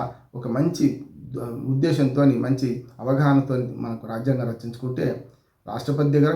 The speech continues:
బిల్లులు ఆగిపోతుంటాయి, ఇటు పక్కన గవర్నర్ల దగ్గర బిల్లులు ఆగిపోతుంటాయి,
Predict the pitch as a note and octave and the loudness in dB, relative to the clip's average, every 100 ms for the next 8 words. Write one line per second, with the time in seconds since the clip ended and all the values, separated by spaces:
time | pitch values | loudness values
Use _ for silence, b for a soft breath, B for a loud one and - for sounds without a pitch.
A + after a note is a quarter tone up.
0 | D#3 D3 C3 C3 B2+ B2 A2+ A#2 - - | 4 6 6 4 0 -4 -4 -8 -10 -16
1 | _ _ _ _ C#3 C3+ C3 C#3+ B2 A2 | _ _ _ _ -6 0 2 4 4 4
2 | C3 C#3 C3+ C#3 C#3 C3+ C#3+ C3+ C3 C3 | 6 8 6 4 4 2 2 2 4 2
3 | B2+ B2 A2+ A#2 | 0 -2 -2 -4